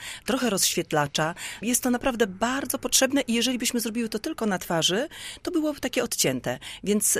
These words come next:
odrobina na ciele jak najbardziej. Wręcz jest teraz taki trend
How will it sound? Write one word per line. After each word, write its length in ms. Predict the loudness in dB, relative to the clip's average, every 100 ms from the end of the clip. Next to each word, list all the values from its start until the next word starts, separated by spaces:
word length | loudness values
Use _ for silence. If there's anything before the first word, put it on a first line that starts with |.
| 2
odrobina 500 | 0 0 0 2 2
na 280 | 4 4 4
ciele 320 | 4 4 4
jak 140 | 2 0
najbardziej. 480 | 0 0 0 -4 -6 -10 -4
Wręcz 400 | 2 2 2 4
jest 200 | 4 4
teraz 260 | 2 2
taki 280 | 0 -2 -6
trend 520 | -4 0 2 0 -2